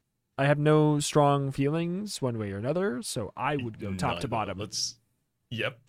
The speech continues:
Speaker 2: it's exactly the way I would have aired as well.
Speaker 1: <laughs> One forty-three.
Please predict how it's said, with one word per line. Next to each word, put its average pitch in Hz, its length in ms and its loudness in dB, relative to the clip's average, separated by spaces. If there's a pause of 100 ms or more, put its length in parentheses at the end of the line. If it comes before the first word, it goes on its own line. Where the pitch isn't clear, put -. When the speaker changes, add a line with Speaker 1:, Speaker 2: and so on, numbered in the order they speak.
(200)
Speaker 2:
it's 117 360 -6
exactly 117 480 0
the 127 80 2
way 127 180 4
I 127 80 4
would 127 140 -2
have 123 80 -2
aired 127 180 4
as 120 160 0
well. 113 280 0 (260)
Speaker 1:
<laughs> 208 240 4
One 165 260 4
forty-three. 160 540 0